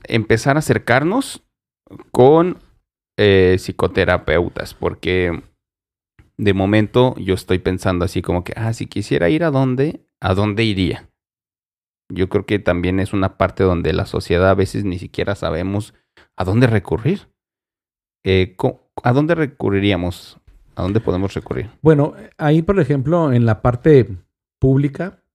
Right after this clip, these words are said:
Speaker 2: ahí en lo que es todo el sector público, hay, por ejemplo, el, el, está el Hospital de Salud Mental,
Speaker 1: Ok.
Speaker 2: que se atiende tanto a, a personas con, con, con todo tipo de padecimientos en la cuestión de salud mental.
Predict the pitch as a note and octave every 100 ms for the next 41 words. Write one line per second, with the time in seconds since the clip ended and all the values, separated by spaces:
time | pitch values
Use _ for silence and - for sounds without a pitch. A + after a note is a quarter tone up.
0 | _ _ - B2 A2+ A2+ A#2 A#2+ A2 G#2+
1 | G#2 G#2+ - - - B2+ B2+ A#2 - -
2 | A#2 _ - A#2+ A#2 A#2+ C#3+ D3 _ _
3 | _ _ _ - A#2+ - C#3+ B2+ A2 C3+
4 | C#3 A#2+ A#2+ - A2+ A2 C3 B2+ - E3
5 | F3 B2 B2 C3 C#3+ C#3 B2 A2 G#2 B2
6 | A#2+ A#2+ F3 - _ - - B2+ - A#2
7 | A#2 - A2+ A#2+ A#2+ A2+ G2+ A2+ G2+ G#2
8 | F#2 - G2+ A2+ A#2 A#2+ - A2+ G#2 A2+
9 | A2+ A#2+ - A#2 - C3 C3 B2+ C#3+ B2+
10 | A#2 - A2 A2 B2 A#2 A2 A#2 F#2+ F2+
11 | G2+ G#2+ G2+ G2 G2+ A2 B2 A#2+